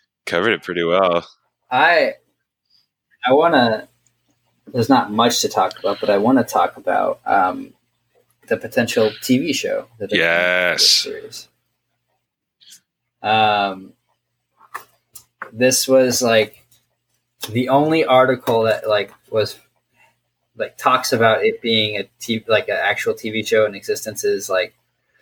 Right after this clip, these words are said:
Speaker 2: something that came out in, I think, twenty seventeen.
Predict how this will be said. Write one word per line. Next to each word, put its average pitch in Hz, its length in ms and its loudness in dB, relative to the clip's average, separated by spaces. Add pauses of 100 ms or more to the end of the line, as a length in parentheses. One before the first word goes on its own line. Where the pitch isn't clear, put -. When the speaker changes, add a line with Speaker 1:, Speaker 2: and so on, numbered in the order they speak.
(340)
Speaker 2:
something 135 300 2
that 104 180 0
came 113 160 0
out 107 240 2
in, 101 80 -6
I 95 80 -4
think, 131 300 -4 (280)
twenty 107 960 -2 (560)
seventeen. 117 920 -4